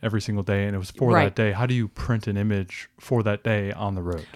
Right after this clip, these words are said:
Speaker 2: Right. I had read things before we went about ha-, making travel journals, and people had said, like, "Oh, well, decide where you want, what, you know, that you want to reserve this space for an image and write in pencil. Oh, put this image in later, but then you have to wait till you get home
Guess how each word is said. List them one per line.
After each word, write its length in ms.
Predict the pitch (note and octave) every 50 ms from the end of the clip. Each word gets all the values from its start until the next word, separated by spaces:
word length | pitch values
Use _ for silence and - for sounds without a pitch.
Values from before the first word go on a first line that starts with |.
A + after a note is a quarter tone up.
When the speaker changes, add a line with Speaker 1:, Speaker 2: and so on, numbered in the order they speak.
| - -
Speaker 2:
Right. 320 | A3 A#3+ A#3+ B3 F#3+ D#3+ -
I 60 | -
had 160 | A#3+ C4 A3+ G3+
read 200 | G#3+ A3+ D4 -
things 220 | - E4 C#4+ A#3+ G3+
before 260 | - F#3 E3 - F3
we 80 | E3+ E3
went 220 | E3 A3 C4 B3+
about 220 | G#3 F3 D#3 D3
ha-, 180 | D3+ E3 F3 F3
making 320 | E3 E3+ E3+ D#3+ - D#3
travel 320 | D3 - - B3 C#4+ C#4+ B3
journals, 400 | G3+ - D#3+ D#3 D3+ C#3+ C#3+ -
and 80 | D#3
people 280 | - - F3 - D3+ D#3
had 120 | D#3 D3
said, 200 | - - D#3 D3+ D3+
like, 200 | D3+ D#3+ - - -
"Oh, 240 | C#4 D4+ C#4 A#3 F#3
well, 280 | E3 E3 F#3 F#3+ F3+
decide 600 | F3 F3+ F3+ - - - C4 C#4 D4 C#4+ B3 G#3
where 200 | F#3+ G3 G3 G3+
you 160 | G#3 G#3 G3+ F#3
want, 180 | F3+ E3+ -
what, 360 | - F3+ F3+ A3 - - - - -
you 140 | - F#3+ F3+
know, 120 | E3+ E3
that 120 | D3+ D#3 G3+
you 80 | F3 E3+
want 160 | F#3+ G3+ F#3+
to 40 | F#3
reserve 380 | E3 E3 D3+ - F#3+ F#3+ F#3 F3+
this 120 | F3+ D#3+
space 240 | - - E3 D#3+ D#3+
for 120 | - -
an 40 | F3
image 220 | G#3+ A#3+ A3 F3
and 140 | E3 D#3 D3+
write 180 | D#3 D#3+ D#3+ D#3
in 60 | D3
pencil. 340 | - F3+ F3 D#3 - D#3 - -
Oh, 220 | D4 D4 C4 A3 - - - - - -
put 160 | - D4+ D4+
this 160 | C#4+ A#3+ -
image 240 | B3+ B3 A#3+ A3+ G#3+
in 140 | A3 G3 F#3+
later, 280 | F#3+ G3+ G#3+ F#3 E3+
but 100 | D#3+ - -
then 100 | B3 C#4+
you 60 | D4+
have 80 | C#4
to 80 | - G#3
wait 160 | E3+ E3 E3+
till 100 | - A3+
you 40 | G#3+
get 120 | B3 B3
home 340 | F3+ F3+ D#3+ D#3 D#3+ F3+ G3+